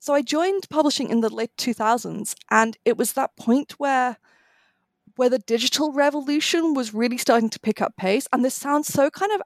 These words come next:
outdated at this point, "Oh, the digital revolution." Bec-, but I mean, you have to remember that fifteen years ago, actually, the print paradigm was so strong. Actually, it's still quite strong in academic publishing, and maybe we can talk about that in a minute.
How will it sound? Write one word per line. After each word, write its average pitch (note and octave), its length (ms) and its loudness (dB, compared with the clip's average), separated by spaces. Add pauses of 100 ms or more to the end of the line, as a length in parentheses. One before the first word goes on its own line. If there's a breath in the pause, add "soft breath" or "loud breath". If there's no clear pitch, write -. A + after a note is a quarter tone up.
(100)
outdated G#3+ 560 0
at F3 140 -8
this - 180 -6
point, E3+ 260 -4
"Oh, A#3+ 160 4
the F3 120 -14
digital A3 380 -2
revolution." F#3 540 0
Bec-, - 220 -6
but C4+ 160 2
I C4+ 120 2
mean, C#4 260 -2
you C4 140 -2
have C#4 180 2
to F4 100 -4
remember A#3+ 340 0
that G#3 160 -2
fifteen B3 500 -2
years A#3 220 6
ago, F#3 340 0 (380 loud breath)
actually, A3+ 460 -2 (760 soft breath)
the A3+ 120 4
print C#4 340 0
paradigm B3 480 0
was A3 140 -2
so B3 320 2
strong. E3+ 400 -2
Actually, A#3 320 -4
it's - 120 -4
still F3+ 180 4
quite - 240 -4
strong E3 240 0
in E3+ 60 -2
academic F3 360 -4
publishing, F3 400 -2
and D#3+ 80 -4
maybe F3 160 -6
we F3+ 80 -10
can F#3+ 140 0
talk G#3 200 0
about F#3 240 -2
that F#3 140 2
in F#3 80 -2
a - 20 -2
minute. G#3 300 0